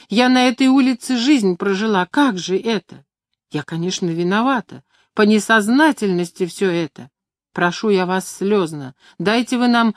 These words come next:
выговор, дайте предупреждение, а мы себя оправдаем.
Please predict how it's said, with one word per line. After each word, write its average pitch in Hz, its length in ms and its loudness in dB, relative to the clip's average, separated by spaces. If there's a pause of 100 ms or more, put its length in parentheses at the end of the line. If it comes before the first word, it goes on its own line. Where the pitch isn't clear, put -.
(140)
выговор, 180 800 0
дайте 220 400 -2
предупреждение, 247 1120 0
а 156 40 2
мы 190 160 2
себя 262 320 0
оправдаем. 196 840 -2